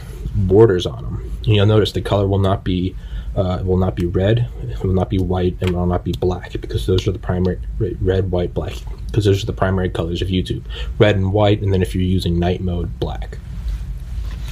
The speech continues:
So what do you do? You're supposed to use a color that is not primarily used in the app. So what is that?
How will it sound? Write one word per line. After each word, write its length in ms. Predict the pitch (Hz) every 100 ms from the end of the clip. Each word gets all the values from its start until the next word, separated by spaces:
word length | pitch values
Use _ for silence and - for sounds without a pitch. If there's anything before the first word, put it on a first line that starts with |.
| - - -
So 140 | - 117
what 160 | 98 101
do 100 | 95
you 100 | 92
do? 260 | 98 - - - - - - - - - - - - - - - - - - -
You're 120 | 98
supposed 260 | - 95 -
to 60 |
use 180 | 95 95
a 60 | 92
color 400 | - 92 92 95
that 160 | 92
is 120 | 85
not 220 | 92 90 -
primarily 460 | 92 92 90 90
used 280 | 87 87 -
in 60 | 85
the 160 | 82
app. 260 | 78 - -
So 120 | -
what 200 | 87 90
is 160 | 92 -
that? 280 | 104 104